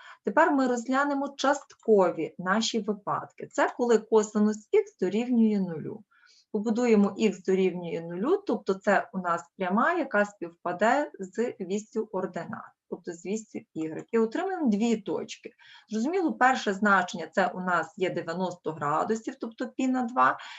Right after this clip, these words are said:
І щоб пройти в наступне, треба пройти пі. Тому загальний розв'язок виглядає таким чином:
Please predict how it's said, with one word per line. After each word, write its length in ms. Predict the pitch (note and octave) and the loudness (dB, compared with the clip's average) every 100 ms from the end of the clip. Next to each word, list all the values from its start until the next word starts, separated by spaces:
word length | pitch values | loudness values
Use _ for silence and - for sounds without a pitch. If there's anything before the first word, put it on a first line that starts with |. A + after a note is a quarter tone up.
| G#3 | -6
І 80 | G#3+ | -2
щоб 240 | G#3 C#4 | 0 0
пройти 280 | C4 B3 C#4 | 0 0 0
в 40 | C4 | 0
наступне, 560 | C4+ - A#4 A#4+ D#4+ | -2 0 2 2 -2
треба 280 | G#3 D4 D4+ | 0 0 0
пройти 520 | - F#3+ F#3+ A#3+ A#3 - | -2 -4 -2 -4 -6 -8
пі. 220 | - - _ | -12 -12 _
Тому 440 | D4+ E4+ F3+ C#3 - | 0 2 2 0 -6
загальний 640 | F#3+ F#3+ F3 E3+ F#3 G#3+ | -2 0 0 -2 -2 -2
розв'язок 540 | E4+ B4+ - F#3+ G#3 - | 2 0 0 -4 -6 -6
виглядає 560 | G#3+ A#3+ G3+ A3+ C#4+ | -4 -2 0 0 0
таким 300 | - - F3+ | -2 -6 -8
чином: 360 | E3+ D#3+ E3 - | -8 -8 -8 -10